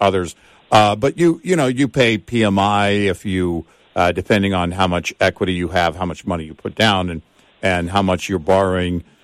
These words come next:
uh, in terms of the loan to the value of the property. Uh, and i-, if it is above, typically above eighty percent,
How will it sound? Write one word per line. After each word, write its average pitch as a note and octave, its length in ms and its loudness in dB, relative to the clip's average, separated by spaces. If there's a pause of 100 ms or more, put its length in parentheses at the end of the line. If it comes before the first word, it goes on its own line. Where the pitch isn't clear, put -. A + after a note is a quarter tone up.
(160)
uh, F2 420 0
in F#2+ 140 -2
terms F#2 280 0
of - 220 -14
the F#2 120 0
loan A2 420 2
to - 140 -8
the F2+ 100 -4
value G2+ 520 0
of E2 80 -10
the F2+ 60 -8
property. G2 580 -2 (340)
Uh, E2+ 380 -2
and E2+ 440 -2 (120)
i-, F2+ 200 -2
if F#2+ 240 -2
it F#2 140 2
is F2 160 0
above, F2 420 -2 (300)
typically G#2 500 2 (140)
above F2+ 400 0
eighty F#2 420 -2 (380)
percent, A#2 720 0